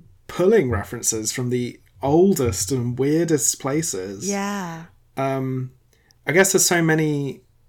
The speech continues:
Speaker 1: things you could reference with a Moon episode, but they
Speaker 2: Sure. They
Speaker 1: just
Speaker 2: went back to the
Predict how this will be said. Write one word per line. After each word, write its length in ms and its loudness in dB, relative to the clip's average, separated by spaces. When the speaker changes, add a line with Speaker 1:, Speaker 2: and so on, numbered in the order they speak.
Speaker 1:
things 440 0
you 100 -2
could 460 -6
reference 560 -6
with 120 -8
a 60 -8
Moon 300 -4
episode, 640 -8
but 120 -10
they 280 -6
Speaker 2:
Sure. 480 -10
They 80 -6
Speaker 1:
just 80 -2
Speaker 2:
went 200 -2
back 280 0
to 180 -6
the 240 -4